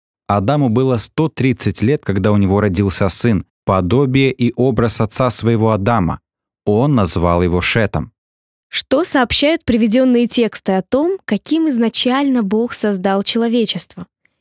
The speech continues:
Speaker 2: И что произошло с ним после грехопадения? Словосочетание «образ Божий» в течение веков озадачивало толкователей Библии. Что это за образ, по которому были созданы первые люди?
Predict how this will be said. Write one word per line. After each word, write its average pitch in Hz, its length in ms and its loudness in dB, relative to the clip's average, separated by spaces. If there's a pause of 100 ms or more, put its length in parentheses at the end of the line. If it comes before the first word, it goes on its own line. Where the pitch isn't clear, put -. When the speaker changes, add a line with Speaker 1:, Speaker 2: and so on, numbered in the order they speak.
Speaker 2:
И 226 80 -2
что 302 240 0
произошло 180 840 0
с - 120 -2
ним 285 240 0
после 196 540 -2
грехопадения? 190 960 -2 (600)
Словосочетание 247 1000 0 (180)
«образ 180 480 -2
Божий» 226 400 -4 (260)
в - 100 -10
течение 294 560 0
веков 208 640 -2 (220)
озадачивало 202 880 0
толкователей 196 720 -4
Библии. 190 420 -2 (320)
Что - 380 0
это 294 200 -2
за 196 180 0
образ, 180 500 -4
по 214 100 -4
которому 254 500 0
были 262 260 2
созданы 262 540 0
первые 247 420 0
люди? 196 340 0